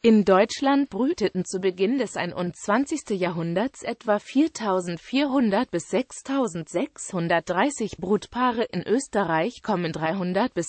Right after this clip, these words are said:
vierhundert Brutpaare vor. Den größten mitteleuropäischen Bestand weist Polen mit sechstausendfünfhundert bis achttausend Brutpaaren auf. In Liechtenstein und der Schweiz ist die Rohrweihe bislang kein regelmäßiger Brutvogel.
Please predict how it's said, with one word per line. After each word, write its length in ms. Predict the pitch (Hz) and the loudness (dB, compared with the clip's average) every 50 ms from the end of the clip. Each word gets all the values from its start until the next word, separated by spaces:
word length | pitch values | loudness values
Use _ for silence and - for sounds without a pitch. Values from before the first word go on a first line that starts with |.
| - - | -8 -10
vierhundert 720 | - - 247 285 285 233 190 202 180 170 165 170 175 - | -4 0 2 2 2 0 0 -2 0 2 0 0 0 -2
Brutpaare 640 | - 170 175 - - - - 247 240 220 185 180 165 | -4 -6 -6 -6 -8 -8 -2 0 0 0 0 -2 -4
vor. 420 | - - 151 147 139 131 127 143 - _ _ _ _ _ _ - | -4 -4 -2 -2 -2 -2 -4 -8 -12 _ _ _ _ _ _ 0
Den 160 | 220 214 208 | 2 2 4
größten 480 | 196 208 208 233 330 - - - 269 254 | 4 4 4 4 2 2 -2 -2 0 0
mitteleuropäischen 1080 | 240 233 - - 311 294 - 240 208 202 240 240 - - 180 156 156 156 - 214 196 190 | 0 0 -2 -2 -4 -2 0 -2 0 0 -2 -2 -2 0 0 0 0 0 0 -2 0 0
Bestand 500 | 185 180 - - 185 165 170 208 233 - | 0 -2 -2 -2 -2 -2 -2 -2 0 2
weist 300 | 269 285 302 - - _ | 2 2 2 0 -6 _
Polen 360 | - - 202 240 262 269 254 | -4 0 2 2 4 4 2
mit 180 | 226 196 - - | 0 -2 -2 -2
sechstausendfünfhundert 1500 | - 175 254 277 - - - - 269 277 277 233 196 175 165 - - - 185 160 156 - - 240 262 269 277 254 - | -2 -2 -2 -2 -6 -12 -12 -6 -2 -2 -2 -2 -2 -4 -6 -6 -6 -4 -4 -4 -4 -4 -2 0 0 0 0 -2 -4
bis 240 | - 180 - - - | -4 -4 -4 -2 -4
achttausend 720 | - 262 269 - - - 247 277 285 285 214 214 214 196 | -4 -4 -4 -6 -6 -2 0 2 2 2 2 2 0 2
Brutpaaren 720 | 226 254 320 359 - _ - 196 170 170 165 170 170 160 | 2 2 2 2 0 _ -4 -2 0 0 0 -2 -4 -2
auf. 480 | - 151 156 151 135 127 - - _ _ _ _ _ _ _ _ _ - | -2 -2 -2 -2 -4 -6 -10 -16 _ _ _ _ _ _ _ _ _ 0
In 180 | 214 208 226 | 0 2 2
Liechtenstein 840 | 254 262 302 - - - - 180 165 - - - 165 165 165 170 - | 2 2 0 0 -4 -8 -8 -8 -8 -4 -4 -2 -2 -2 -2 -4 -4
und 200 | - 185 175 - | -4 -4 -2 -2
der 100 | 185 175 | -2 -2
Schweiz 400 | - - 180 160 156 156 - - | 0 0 2 2 2 2 0 -6
ist 220 | - 190 - - | -8 -8 -6 -2
die 100 | - 190 | 0 2
Rohrweihe 540 | 175 170 170 170 165 165 180 165 165 165 170 | 2 2 2 0 0 2 2 2 4 2 2
bislang 540 | 165 233 302 - - - 202 165 160 160 160 | 2 0 -2 -2 -2 0 0 0 0 -2 -4
kein 300 | - 180 202 196 180 180 | -4 -2 -2 0 0 0
regelmäßiger 760 | 180 165 190 233 247 277 240 214 190 185 - - 180 170 175 170 | 0 0 0 2 2 2 2 2 0 0 -2 -2 0 2 2 2
Brutvogel. 840 | 160 180 185 208 185 - - - - 160 151 139 151 143 135 - | 2 0 0 0 0 -2 -6 -4 -2 -2 0 0 -2 -4 -4 -6